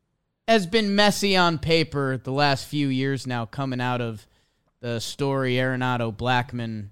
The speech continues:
uh, kind of prime Rockies teams. It's a tough one, Trev, and it's, it's something that the internet's gonna run with, and, uh, you know, at its core, you kinda hate it.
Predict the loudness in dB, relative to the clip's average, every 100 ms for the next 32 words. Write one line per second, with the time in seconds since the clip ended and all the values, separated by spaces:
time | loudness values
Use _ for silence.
0 | _ -10 -6 -6 -6 -6 -6 -6 -4 -4
1 | -2 -4 -6 -10 -8 -6 -4 -6 -10 _
2 | _ _ _ 0 4 4 6 4 4 -4
3 | -8 -2 0 2 2 0 0 -2 -2 0
4 | 0 0 -4 -4 -4 -6 -4 -4 -4 -6
5 | -6 -8 -6 -6 -6 -6 -6 -6 -6 -8
6 | -8 -8 -10 -14 -20 _ _ -8 -6 -6
7 | -6 -6 -8 -12 _ _ _ 0 4 4
8 | 2 0 -4 0 0 0 -4 -8 _ _
9 | _ _ _ _ -14 -8 -6 -4 -6 -8
10 | -14 -20